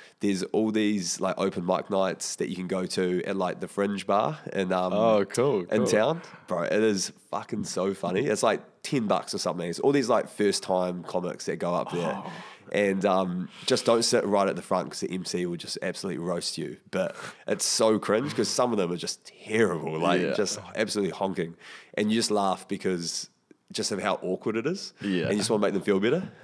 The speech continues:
Speaker 1: Um, but there's, yeah, you see some other ones too. But
Speaker 2: I'll have
Speaker 1: there's
Speaker 2: to
Speaker 1: a
Speaker 2: check that out,
Speaker 1: yeah,
Speaker 2: honestly.
Speaker 1: it's definitely worth
Speaker 2: I
Speaker 1: it.
Speaker 2: love a good cringe, so.
Speaker 1: Yeah, man, hundred percent.
Speaker 2: Yeah.
Speaker 1: Um, what's, uh, what's next for you then, bro, with your, with your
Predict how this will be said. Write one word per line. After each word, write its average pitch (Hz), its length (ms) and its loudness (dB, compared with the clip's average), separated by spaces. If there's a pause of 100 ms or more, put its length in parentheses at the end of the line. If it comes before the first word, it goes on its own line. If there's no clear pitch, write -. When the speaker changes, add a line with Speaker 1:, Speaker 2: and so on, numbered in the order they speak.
Speaker 1:
Um, 92 440 2
but 113 80 2
there's, 107 280 0
yeah, 95 120 -2
you 85 240 -8
see 101 140 -6
some 90 160 -8
other 80 160 -4
ones 78 220 -10
too. 82 260 -6
But 80 120 -6
Speaker 2:
I'll 92 120 4
have 85 200 2
Speaker 1:
there's - 0 -
Speaker 2:
to 92 120 0
Speaker 1:
a - 20 -4
Speaker 2:
check 80 220 -2
that 78 140 0
out, 73 280 -2
Speaker 1:
yeah, 107 60 4
Speaker 2:
honestly. 87 360 2
Speaker 1:
it's - 140 -2
definitely 110 280 2
worth 95 220 0
Speaker 2:
I 80 40 -4
Speaker 1:
it. 85 40 -2
Speaker 2:
love 90 140 0
a 90 60 -2
good 82 180 -4
cringe, - 420 -4
so. - 80 0
Speaker 1:
Yeah, - 220 6
man, 104 280 0
hundred 95 400 -4
percent. 90 360 -2 (100)
Speaker 2:
Yeah. - 640 0
Speaker 1:
Um, 104 260 -2 (460)
what's, 139 380 4
uh, 156 360 4 (180)
what's - 320 0
next 180 180 0
for - 80 -4
you 139 320 2
then, 95 300 0
bro, 95 280 0
with 110 240 0
your, 110 540 4 (100)
with 101 160 -4
your 104 280 4